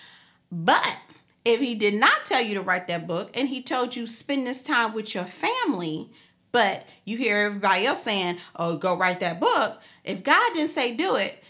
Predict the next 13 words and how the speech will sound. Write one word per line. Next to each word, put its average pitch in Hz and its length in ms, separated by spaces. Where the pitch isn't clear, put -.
you're 392 220
not 466 180
gonna 349 200
have 311 180
joy, 370 300
honey. 320 500
You 381 200
are 349 100
going 285 220
to - 80
be 262 160
stressed - 440
out. 311 400